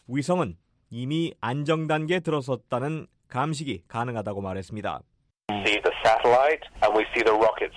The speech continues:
Speaker 2: stage. And the rocket stage is flashing. It's getting brighter and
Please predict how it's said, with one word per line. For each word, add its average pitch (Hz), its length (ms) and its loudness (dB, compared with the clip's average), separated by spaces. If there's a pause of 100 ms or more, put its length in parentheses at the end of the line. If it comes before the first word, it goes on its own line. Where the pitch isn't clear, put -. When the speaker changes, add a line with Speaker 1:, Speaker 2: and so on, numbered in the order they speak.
Speaker 2:
stage. 71 400 2 (420)
And 107 140 2
the 107 80 8
rocket 147 460 4
stage 113 400 4 (120)
is 101 140 -4 (160)
flashing. 117 560 4
It's 87 200 -4
getting 98 360 0
brighter 110 640 4
and 90 160 -6